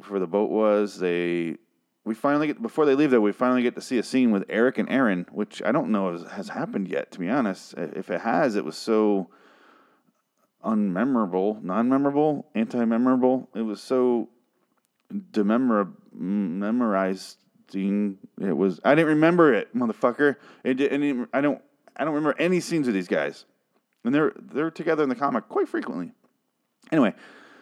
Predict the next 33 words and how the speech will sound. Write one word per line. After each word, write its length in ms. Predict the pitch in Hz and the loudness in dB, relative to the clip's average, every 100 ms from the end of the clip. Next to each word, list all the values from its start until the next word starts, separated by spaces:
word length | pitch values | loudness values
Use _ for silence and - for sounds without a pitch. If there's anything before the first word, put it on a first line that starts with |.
| _ _ - _ - | _ _ -20 _ -4
they, 200 | 156 143 | 0 2
um, 520 | 135 135 127 113 90 | 4 4 2 0 2
Rick 220 | 139 139 | 0 2
and 80 | 131 | 0
all 100 | 131 | 2
those 160 | 123 | 2
guys, 360 | 117 123 120 117 | 4 4 4 2
they 80 | 101 | -2
show 240 | - 120 | 0 2
up, 260 | 113 110 - | 4 2 0
they 100 | 104 | -4
find, 400 | - 107 104 92 | 0 0 0 0
they 80 | 107 | -2
get 140 | 92 | -2
surrounded 420 | - 104 107 110 | -2 -2 0 0
quickly 380 | 101 120 113 110 | 0 -2 2 2
by 140 | 104 104 | 4 2
these 100 | 101 | 0
people, 440 | 117 110 107 101 - | -2 -2 -2 -2 -4
and 100 | 98 | -6
I'm 80 | |
like, 220 | 95 95 - | -4 -4 0
"Hey, 240 | 202 190 | 2 2
a 100 | - | 0
new 360 | 151 180 226 247 | -4 0 2 2
group 240 | 175 180 | 4 4
of 140 | 214 196 | 2 -4
strangers. 720 | - 240 240 214 160 110 113 | 0 2 4 4 4 4 2
Oh 160 | 185 226 | 2 2
my 160 | 196 | 2
God, 320 | 185 233 196 | 2 2 2
is 200 | 127 185 | 2 2
it, 220 | 240 233 | 2 0